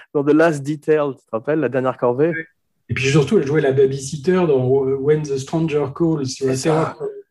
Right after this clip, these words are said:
Speaker 1: Est-ce que les enfants sont toujours au premier ?
Speaker 2: Ouais.
Speaker 1: Ouais.
Speaker 2: Enfin, il y avait que ça de bien dans ce film, c'était juste le, les, les quinze premières minutes, tu vois. Après, je trouvais que ça, ça, c'était pas terrible, mais,
Speaker 1: Non,
Speaker 2: mais
Speaker 1: c'est vrai, mais ça t'accroche, c'était terrorisant. Sans voir le film, on te racontait ça et ça faisait peur, quoi. Donc,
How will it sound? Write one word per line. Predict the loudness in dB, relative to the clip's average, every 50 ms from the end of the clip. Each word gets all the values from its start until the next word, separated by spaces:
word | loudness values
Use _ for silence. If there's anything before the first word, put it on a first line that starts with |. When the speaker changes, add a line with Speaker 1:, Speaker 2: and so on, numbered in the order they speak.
| _ _ -20 -20 -20 -18 -18 -18 -18 -18 -16 -14
Speaker 1:
Est-ce | -12 -12 -6
que | -2 0 0
les | 0 0 0
enfants | -2 -4 -6 -8 -8
sont | -6 -8 -8
toujours | -8 -6 -6 -4 -4 -4
au | -4
premier ? | -6 -6 -4 -2 -2
Speaker 2:
Ouais. | 0 -2 -2 -4 -10 _ _ _ _ _ _ _ _ _
Speaker 1:
Ouais. | -12 -6
Speaker 2:
Enfin, | -2 2
il | 2
y | 4
avait | 4 2 0
que | 0 -2
ça | -2 0 0 0
de | 0
bien | 0 0 2 2
dans | 2 0 0
ce | -2 -2
film, | -4 -4 -4 -2
c'était | 0 -2 0 2 2 0
juste | 2 0 -2 -4 0 2
le, | 4 4 4 4
les, | 2 2 0
les | 0 0 0 -2 0
quinze | 0 -2 -2 -2
premières | -2 0 0 0 2 2 2
minutes, | 2 2 2 2 0 -4 -8
tu | -8 -6
vois. | -4 -4 -4
Après, | -4 -2 0 0 0
je | 0
trouvais | 0 0 0 0 0
que | 0
ça, | -2 -4 -6 -6 -8
ça, | -14 -18 -14 -12 -12 -12 -10
c'était | -12 -12 -12 -6 -4
pas | -4 -2
terrible, | -2 -2 -2 -2 -2 -2 -2 -4
mais, | -4 -6 -6 -4
Speaker 1:
Non, | -2 0
Speaker 2:
mais | 0 2
Speaker 1:
c'est | 2 2
vrai, | 2 2 2
mais | 2
ça | 2 0 0
t'accroche, | 0 -2 -2 0 2 2 2 2 0
c'était | -2 -2 -4 -4
terrorisant. | -2 -2 0 0 0 0 0 0 0 0 0 0
Sans | 0 0 0
voir | 2 2 2
le | 2 2
film, | 0 -2 -2 -2
on | -2 -2
te | -4
racontait | -8 -12 -12 -12 -10 -10 -6
ça | -4 -2 -2
et | 0
ça | 0 0
faisait | 0 0 0
peur, | 0 0 0 0 0 -2 -6
quoi. | -12 -14
Donc, | -14 -16